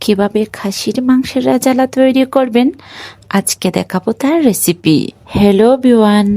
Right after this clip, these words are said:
আসসালামু আলাইকুম। খাসির মাংসের রেজালা রান্না করার জন্য এখন আমি নিয়ে নিচ্ছি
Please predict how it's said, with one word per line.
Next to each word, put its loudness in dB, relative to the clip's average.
আসসালামু 0
আলাইকুম। 0
খাসির 0
মাংসের 2
রেজালা 2
রান্না 4
করার 2
জন্য 2
এখন 0
আমি 4
নিয়ে 6
নিচ্ছি 4